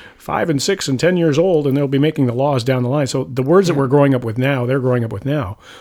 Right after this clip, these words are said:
Speaker 1: on T V and, uh, the internet. Uh, they're not gonna be, they're just gonna be totally unfazed by those words. So these words that we're talking about that we cannot say, I'm sure in forty years from now, you'll be able to say them on podcasts and not have, like, an explicit rating.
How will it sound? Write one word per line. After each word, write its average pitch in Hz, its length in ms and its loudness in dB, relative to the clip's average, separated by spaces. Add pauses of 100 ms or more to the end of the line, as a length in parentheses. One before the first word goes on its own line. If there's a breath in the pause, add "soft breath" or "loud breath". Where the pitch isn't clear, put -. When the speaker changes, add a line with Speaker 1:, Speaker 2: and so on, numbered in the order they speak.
(100)
Speaker 1:
on 117 160 -6
T 139 220 2
V 123 340 2
and, 110 260 -2
uh, 104 220 -4 (440 loud breath)
the 123 220 -4
internet. 127 680 0 (380 loud breath)
Uh, 113 580 0 (320)
they're 170 140 2
not 175 140 2
gonna 135 140 4
be, 123 300 4
they're 151 140 0
just 165 200 -2
gonna 143 100 2
be 120 160 0
totally 113 640 -2 (140)
unfazed 117 680 -2
by 98 160 -6
those 107 240 -6
words. 127 380 0
So 120 360 0
these 156 320 2
words 160 220 8
that 156 80 0
we're 135 100 4
talking 135 240 2
about 120 160 -2
that 120 80 -6
we 131 100 -2
cannot 123 360 -4
say, 113 420 -4 (320 loud breath)
I'm 135 80 -4
sure 175 220 0
in 135 80 2
forty 139 260 -2
years 135 220 0
from 117 120 -4
now, 110 300 -6 (560 soft breath)
you'll 196 140 0
be 139 80 6
able 120 100 0
to 104 80 -4
say 131 200 -2
them 110 100 -4
on 104 160 -8
podcasts 110 760 -10
and 117 140 -2
not 110 180 -2
have, 110 140 -6
like, 110 220 -8
an 110 60 -8
explicit - 460 -10
rating. 110 380 -10